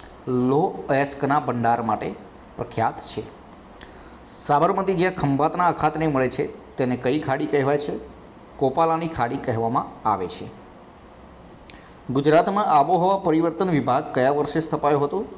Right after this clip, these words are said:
તો બે હજાર નવમાં ગુજરાતમાં આબોહવા પરિવર્તન વિભાગ સ્થાપવામાં આવ્યો હતો. નર્મદા તટ પ્રદેશમાં સરાસરી વરસાદ આશરે ખાલી જગ્યા છે અગિયારસો ઇઠ્યોતેર મિલીમીટર.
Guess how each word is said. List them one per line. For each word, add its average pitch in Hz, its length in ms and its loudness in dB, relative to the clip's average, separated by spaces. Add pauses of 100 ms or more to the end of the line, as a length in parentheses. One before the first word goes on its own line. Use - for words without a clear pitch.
(220)
તો 131 60 -10
બે 123 180 0
હજાર 135 260 4
નવમાં 131 500 2 (480)
ગુજરાતમાં 135 800 0
આબોહવા 151 540 2 (480)
પરિવર્તન 147 520 0
વિભાગ 139 460 0 (140)
સ્થાપવામાં 113 600 -2
આવ્યો 95 300 -2
હતો. - 200 -14 (1400)
નર્મદા 156 520 2
તટ 208 260 -2
પ્રદેશમાં 147 600 -2 (480)
સરાસરી 170 800 0
વરસાદ 143 600 0
આશરે 123 360 0
ખાલી 120 320 -4
જગ્યા 98 300 -6
છે - 160 -12 (1120)
અગિયારસો 151 680 -2
ઇઠ્યોતેર 143 540 -2
મિલીમીટર. 120 640 0